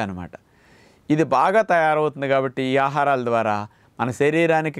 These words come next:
కంటి చూపుతో పాటు కణజాలం జబ్బుల బారిన పడకుండా రక్షించడానికి కూడా ఈ మూడు రకాల ఆకులు బాగా ఉపయోగపడతాయి. కాబట్టి మన వంటల్లో ఇలాంటి వాటిని ప్రధానంగా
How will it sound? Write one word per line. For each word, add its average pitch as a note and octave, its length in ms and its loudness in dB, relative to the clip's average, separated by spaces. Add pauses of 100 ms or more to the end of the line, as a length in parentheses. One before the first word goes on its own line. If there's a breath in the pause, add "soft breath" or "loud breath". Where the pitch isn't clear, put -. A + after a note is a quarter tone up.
కంటి D3+ 280 -4
చూపుతో F3 340 2 (120)
పాటు F#3+ 220 0 (640 soft breath)
కణజాలం G3 540 2
జబ్బుల F3+ 380 2
బారిన D#3+ 240 0
పడకుండా D3 380 -2
రక్షించడానికి F3 760 -2
కూడా B2+ 220 2 (520 soft breath)
ఈ B2 40 0 (140)
మూడు D#3+ 260 0
రకాల C#3+ 260 0 (120)
ఆకులు B2+ 240 -2 (120)
బాగా D#3 220 2 (100)
ఉపయోగపడతాయి. B2+ 680 -2
కాబట్టి C3 280 -2
మన A#2 100 -2 (100)
వంటల్లో F3+ 560 0
ఇలాంటి C#3+ 360 -2
వాటిని C#3 340 -4 (460 soft breath)
ప్రధానంగా E3 560 0